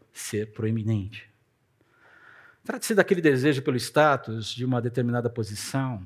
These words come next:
pela proeminência e pelo poder advindos desse status. Então, simplificando aqui, pra tirar <laughs> essa imagem daqui, porque a pessoa não fica perturbada, é o desejo de você, da pessoa, perdão, estar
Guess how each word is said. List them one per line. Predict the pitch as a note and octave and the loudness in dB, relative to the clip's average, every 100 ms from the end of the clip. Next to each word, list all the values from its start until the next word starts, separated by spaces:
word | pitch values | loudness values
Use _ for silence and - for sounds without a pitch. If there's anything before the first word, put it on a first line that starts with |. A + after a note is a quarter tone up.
| - | -4
pela | B2 | -4
proeminência | A#2+ - D#3 E3 D#3+ D3 D#3+ F3 D3+ - - F2+ - _ _ - | -2 2 4 4 4 4 4 4 2 -2 -10 -12 -16 _ _ -14
e | C#3+ | -4
pelo | D3+ E3+ | 2 2
poder | E3 D#3+ B2+ E3+ E3+ | 2 0 6 6 6
advindos | C3+ C3+ A#2 E3+ D#3+ A2+ G#2+ | 2 -2 0 2 2 -2 -2
desse | A2+ - A#2 | -4 -4 -12
status. | - C3+ B2 A2 - - - _ _ _ - - | -2 2 2 0 -10 -16 -18 _ _ _ -20 -8
Então, | A#3 | -4
simplificando | - B3 A#3+ G#3+ F#3+ A3 G3 | -2 0 0 0 4 4 4
aqui, | - G#3 - - _ _ _ _ _ _ _ _ _ | 0 0 0 -10 _ _ _ _ _ _ _ _ _
pra | - | -6
tirar | - D3 C#3+ | 0 4 6
<laughs> | - | 4
essa | - | 2
imagem | D#3 C3 D3 B2+ | 6 6 6 2
daqui, | B2 A#2 D#3 | 0 -2 -2
porque | - | -6
a | C3 | -4
pessoa | B2+ | -2
não | C3+ | 2
fica | - | 2
perturbada, | - D#3 D3 A#2+ C#3 C3 F#2+ - - - - - - - - | 4 2 0 2 4 2 -2 -10 -20 -20 -20 -18 -18 -18 -8
é | A3 | -4
o | A3 | 4
desejo | G#3+ E3+ E3+ F#3 F3 E3 | 4 6 6 6 4 -2
de | |
você, | D#3+ C#3+ D#3 D3+ D3 | -4 -2 0 2 2
da | C3 | 0
pessoa, | - C3 - D#3+ D3 A2 | 2 0 2 2 2 0
perdão, | B2 C3+ C3+ | 0 0 0
estar | A2+ D3 D3 | 2 2 2